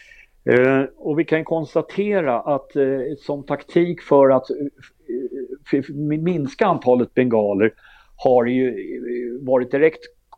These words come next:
kontraproduktivt. Alltså det är fler bengaler än någonsin. Sen så hävdar ju nu också polisen att, eh, att det egentligen inte är en,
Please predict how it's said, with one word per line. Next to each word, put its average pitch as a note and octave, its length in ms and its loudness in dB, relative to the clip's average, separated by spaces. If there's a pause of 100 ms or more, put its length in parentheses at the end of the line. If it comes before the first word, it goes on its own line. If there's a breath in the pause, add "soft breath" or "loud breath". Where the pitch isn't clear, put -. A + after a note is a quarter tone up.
kontraproduktivt. B2 960 -2
Alltså A2 200 -4
det C3 100 2
är C#3 40 -2
fler C3 300 2
bengaler G#2+ 540 2
än G#2+ 140 -2
någonsin. A2 760 -4 (500 loud breath)
Sen D#3+ 160 2
så F3+ 160 4
hävdar D3+ 340 2
ju D3 100 -2
nu B2+ 160 -4
också A#2 280 -6
polisen A2+ 640 -2
att, A2 320 -4
eh, A2+ 140 6 (540 loud breath)
att A#2+ 140 0
det B2+ 320 6
egentligen D3 640 2
inte C3+ 440 0 (140)
är B2 380 4
en, C3+ 220 0